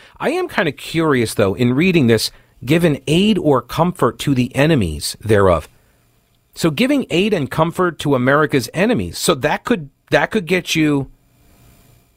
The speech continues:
disqualified from holding office, providing aid or comfort. And it doesn't require a court of law or a jury trial to do a findings of fact and convict you, and allow, you know, after you've been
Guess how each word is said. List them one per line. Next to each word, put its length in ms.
disqualified 760
from 120
holding 320
office, 500
providing 600
aid 240
or 80
comfort. 440
And 140
it 60
doesn't 280
require 640
a 80
court 360
of 240
law 520
or 200
a 40
jury 360
trial 600
to 80
do 140
a 60
findings 600
of 120
fact 380
and 160
convict 440
you, 120
and 80
allow, 180
you 120
know, 100
after 240
you've 300
been 360